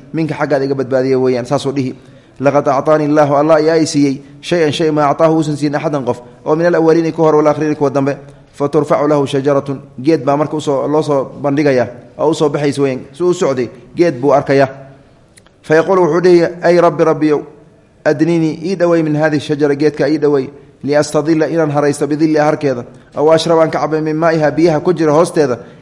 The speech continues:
aan ka cabe, Rabbiyow, ii dhaweey geedka asaga," weeyaan. Fa yaquulu, wuxuu dhihi, Allahu, Alla weyne, caza wajal, "Yaa ibna Aadam, ibna Aadanow, lacallii, miyaan mudanahay in actaytukahaa, haddii aan iyada ku sii, sa'altanii, inaad i weydiiso,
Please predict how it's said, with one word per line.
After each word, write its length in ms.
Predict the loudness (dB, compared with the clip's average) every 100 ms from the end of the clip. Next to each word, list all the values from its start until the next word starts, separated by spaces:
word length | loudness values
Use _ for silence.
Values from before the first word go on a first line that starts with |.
| -6
aan 140 | -2 0
ka 100 | 2
cabe, 340 | 2 2 0 -6 -4
Rabbiyow, 340 | -2 2 2 2
ii 60 |
dhaweey 200 | 2 2
geedka 260 | 2 -2 -2
asaga," 220 | 0 4
weeyaan. 300 | 4 4 2 -6 -20 -16
Fa 100 | -6 -2
yaquulu, 240 | 0 0
wuxuu 160 | 0 0
dhihi, 140 | 0
Allahu, 320 | 2 2 2
Alla 160 | 2 2
weyne, 200 | 2 0
caza 220 | -2 2
wajal, 320 | 2 4 2 0 -14 -20 _ -2
"Yaa 160 | 0
ibna 160 | 0 0 0
Aadam, 240 | 0 -2 -2
ibna 200 | -2 0
Aadanow, 320 | 0 0 0
lacallii, 480 | 0 0 0 -4 -6 -18 -12 -4
miyaan 240 | 0 0
mudanahay 400 | 0 0 0 -2
in 100 | -2
actaytukahaa, 920 | -2 -2 -4 -4 0 0 0 -4 -12 -4
haddii 200 | 2 2
aan 120 | 2
iyada 180 | 2 2
ku 100 | 0
sii, 160 | -2 -2
sa'altanii, 500 | 0 0 0 -2 0
inaad 180 | 0 0
i 60 |
weydiiso, 440 | 0 0 -2 -4